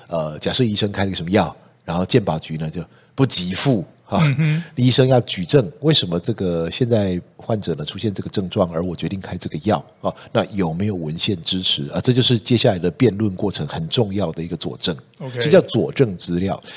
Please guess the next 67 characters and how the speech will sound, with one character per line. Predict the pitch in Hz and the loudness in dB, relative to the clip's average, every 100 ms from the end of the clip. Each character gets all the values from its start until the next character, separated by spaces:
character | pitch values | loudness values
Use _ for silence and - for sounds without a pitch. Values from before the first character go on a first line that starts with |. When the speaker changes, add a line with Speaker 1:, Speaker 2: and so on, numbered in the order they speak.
| - | -8
Speaker 2:
是。 | - | 2
Speaker 1:
而 | 151 | 4
事 | |
实 | 196 | 6
上 | 165 | 4
呢， | 139 - | 2 -4
凡 | - - 110 139 | -6 2 2 4
是 | 165 | 2
读 | 180 | 2
过 | 127 | 2
研 | 110 95 | 0 0
究 | 143 120 | 0 0
所， | - - | 0 -4
哈， | - - 92 - - - | -6 -8 -8 -10 -16 -8
你 | 101 | -8
都 | - 131 | 0 2
会， | 135 147 117 104 92 | 4 4 4 2 -2
呃， | 92 | -6
读 | 90 | -4
了 | 101 | -2
研 | 98 | -2
究 | 101 | -2
方 | 107 95 | 0 0
法。 | 90 92 - | -2 -8 -2
研 | 139 | 2
究 | |
方 | 180 131 | 2 2
法 | |
就 | 104 | 0
是 | 120 | -2
说， | |
你 | 127 | 0
讲 | 151 98 | 0 0
的 | 95 | -2
每 | 98 76 80 | -6 -8 -6
一 | |
句 | 104 165 131 | -4 -2 0
话 | 123 | 0
其 | 95 | -2
实 | 104 | -2
都 | 98 | -2
要 | 85 | -4
佐 | - - | -6 -8
证。 | 90 71 | -8 -6
OK， | 107 101 - - - | -2 -2 -2 -12 0
你 | 135 | 4
不 | 147 | 6
能 | 175 | 6
够 | 139 127 - | 8 4 4
空 | 175 180 | 4 4
口 | 175 104 92 | 2 2 0
说 | - 123 120 | 4 4 6
白 | 90 101 | 4 4
话， | 139 120 | 4 4
这 | 175 | 4
就 | 202 | 4
是 | 185 | 4
研 | 160 113 98 113 | 4 2 2 2
究 | 127 156 | 2 4
文 | 117 92 85 107 | 4 2 0 2
献 | - 131 90 | 4 6 4
跟 | 92 104 107 - | 0 0 0 0
一 | |
般 | 147 - 110 117 | 0 2 -2 0
的 | 107 | -2
文 | 92 87 95 | 0 -2 -2
学， | 120 - 82 78 | -4 -4 -6 -8